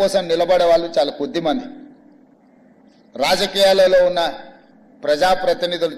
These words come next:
చాలామంది ప్రజాప్రతినిధులుగా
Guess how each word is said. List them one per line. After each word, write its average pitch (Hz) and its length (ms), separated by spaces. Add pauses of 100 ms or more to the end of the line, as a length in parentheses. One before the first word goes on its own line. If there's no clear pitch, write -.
చాలామంది 165 560 (1700)
ప్రజాప్రతినిధులుగా 202 1000